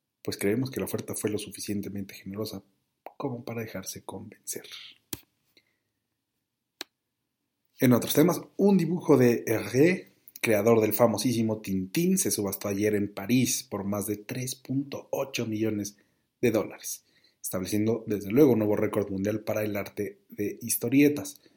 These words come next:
La obra inicialmente fue considerada por la portada, para la portada del álbum El Loto Azul. Mide treinta y cuatro por treinta y cuatro centímetros, fue dibujada con tinta china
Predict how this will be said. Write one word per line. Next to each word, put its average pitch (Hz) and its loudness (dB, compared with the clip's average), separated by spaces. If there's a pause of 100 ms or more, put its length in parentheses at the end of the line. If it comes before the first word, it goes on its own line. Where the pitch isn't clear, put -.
(560)
La 120 6
obra 143 8
inicialmente 107 0
fue 110 -4
considerada 104 -2
por 110 -2
la 104 0
portada, 104 -6 (160)
para 113 -2
la 107 -4
portada 120 0
del 104 0
álbum 107 0
El 107 -4
Loto 107 -2
Azul. 156 4 (720)
Mide 160 4
treinta 107 2
y 104 0
cuatro 139 -4
por 98 -4
treinta 98 -6
y - -8
cuatro 113 -2
centímetros, 131 0 (440)
fue 156 8
dibujada 123 0 (180)
con 127 2
tinta 98 -4
china 131 0